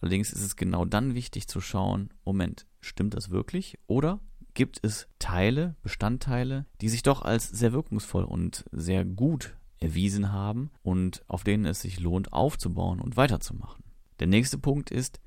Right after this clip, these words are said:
was kann ich damit tun? Wohin spiele ich? Ich sollte also achtsam, aufmerksam beobachten,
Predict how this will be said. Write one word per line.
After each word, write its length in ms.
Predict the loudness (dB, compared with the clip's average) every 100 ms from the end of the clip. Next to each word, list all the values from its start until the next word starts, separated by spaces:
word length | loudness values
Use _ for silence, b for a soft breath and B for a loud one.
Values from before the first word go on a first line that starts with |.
| -14 -2
was 220 | 0 0
kann 220 | 0 -2
ich 140 | -2
damit 280 | -2 -2 -2
tun? 380 | -2 -2 -2 -8 -10 8
Wohin 440 | 10 10 6 2
spiele 380 | -2 -6 -4 -4
ich? 380 | -6 -8 -10 -16 -12
Ich 100 | 0
sollte 220 | 0 2
also 240 | -2 -4 -2
achtsam, 760 | -6 -6 -10 -8 -8 -8 -10 -4
aufmerksam 920 | 8 8 8 2 0 0 -4 -2 -2
beobachten, 840 | -2 0 0 0 -2 -6 -6 -6